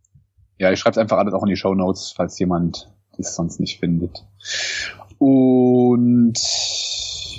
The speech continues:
ja, ihr könnt euch jetzt, könnt uns jetzt auch schon auf i-, iTunes bewerten, <laughs> wenn ihr das nach zwei Podcast-Folgen schon machen wollt. Vielleicht lasst ihr es lieber und wartet noch <laughs> ein paar Folgen.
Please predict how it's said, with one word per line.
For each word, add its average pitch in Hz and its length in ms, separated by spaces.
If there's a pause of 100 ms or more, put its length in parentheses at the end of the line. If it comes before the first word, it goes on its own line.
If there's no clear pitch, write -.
ja, 127 120
ihr 156 60
könnt 156 160
euch 139 80
jetzt, - 320
könnt 127 140
uns 117 160
jetzt 110 160
auch 107 160
schon 110 200
auf 95 180
i-, 92 300
iTunes 92 300
bewerten, 95 480
<laughs> 170 560
wenn 135 120
ihr 127 60
das 139 160
nach - 160
zwei 110 380
Podcast-Folgen 104 760
schon 98 160
machen 101 300
wollt. 92 220
Vielleicht 101 300
lasst - 200
ihr 98 60
es 92 100
lieber 98 220
und 104 160
wartet 101 260
noch - 220
<laughs> - 60
ein 90 180
paar - 220
Folgen. 95 340